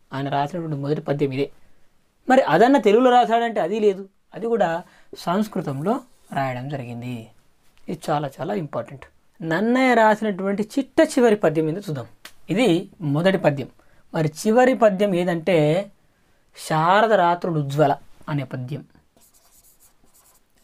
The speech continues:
శారద రాత్రులు ఉజ్వల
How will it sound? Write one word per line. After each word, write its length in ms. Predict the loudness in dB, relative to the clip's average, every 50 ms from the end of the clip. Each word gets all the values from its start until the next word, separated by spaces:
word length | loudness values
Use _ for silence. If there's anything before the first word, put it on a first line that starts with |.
| _ -18 -10
శారద 480 | -8 -6 -4 -4 -2 -2 -2 -2 -2 -2 -2 -4 -8 _ _ _ _ _ _ _ _ _ _ _ _ _ _ _ -8 -6 -4 -4
రాత్రులు 760 | -2 -2 -4 -4 -6 _ _ -20 -10 _ -2 0 2 2 2
ఉజ్వల 440 | 0 -2 -4 -2 0 0 0 0